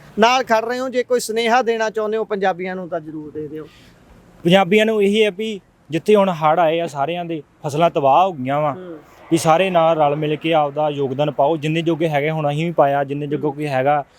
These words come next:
Speaker 2: ਸੇਵਾ ਕਰੋ। ਕੋਈ ਤੇਲ ਦੀ ਸੇਵਾ, ਜਿਹਦੇ ਹੁਣ ਸਾਡੇ ਮੰਨ ਕੇ ਚਲੋ ਦਰਿਆ ਦੇ ਨਾਲ ਪੈਲੀ ਆਪਣੀ, ਹਨਾ, ਸਾਡੇ ਹੁਣ ਕੋਈ ਪਤਾ ਨਹੀਂ ਵੀ ਰੇਤਾ ਨਾ ਭਰ ਜਾਣ,
Speaker 1: ਹੂੰ।
Speaker 2: ਪੰਜ ਪੰਜ ਫੁੱਟ ਰੇਤਾ ਚੜ੍ਹ ਜੇ,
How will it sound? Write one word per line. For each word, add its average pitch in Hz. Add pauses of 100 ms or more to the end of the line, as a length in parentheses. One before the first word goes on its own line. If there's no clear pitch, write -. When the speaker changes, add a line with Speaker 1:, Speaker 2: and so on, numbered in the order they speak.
(120)
Speaker 2:
ਸੇਵਾ 156
ਕਰੋ। 160
ਕੋਈ 160
ਤੇਲ 156
ਦੀ 156
ਸੇਵਾ, 151
ਜਿਹਦੇ 156
ਹੁਣ 156
ਸਾਡੇ 143
ਮੰਨ 151
ਕੇ 147
ਚਲੋ 151
ਦਰਿਆ 135
ਦੇ 139
ਨਾਲ 123
ਪੈਲੀ 123
ਆਪਣੀ, 110
ਹਨਾ, 139 (360)
ਸਾਡੇ 151
ਹੁਣ 170
ਕੋਈ 160
ਪਤਾ 156
ਨਹੀਂ 156
ਵੀ 156
ਰੇਤਾ 143
ਨਾ 139
ਭਰ 135
ਜਾਣ, 107
Speaker 1:
ਹੂੰ। 185
Speaker 2:
ਪੰਜ 143
ਪੰਜ 143
ਫੁੱਟ 139
ਰੇਤਾ 131
ਚੜ੍ਹ 131
ਜੇ, 131